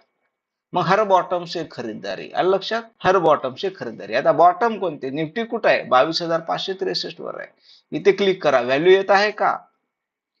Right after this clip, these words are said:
व्हॅल्यू येत नाही. रिव्हर्सल प्राइस इथं येत आहे का? बावीस हजार पाचशे पन्नास,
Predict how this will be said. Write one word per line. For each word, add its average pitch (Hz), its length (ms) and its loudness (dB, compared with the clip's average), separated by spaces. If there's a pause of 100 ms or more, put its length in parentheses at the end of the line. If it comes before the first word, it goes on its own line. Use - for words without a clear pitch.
(340)
व्हॅल्यू 143 420 0 (140)
येत 139 360 -2
नाही. 117 400 -6
रिव्हर्सल 117 400 -6
प्राइस - 360 -14
इथं 156 220 -4
येत 196 240 2
आहे 190 280 2
का? 151 180 0
बावीस 139 320 -2
हजार 151 180 -2
पाचशे 135 300 -4
पन्नास, 101 420 -12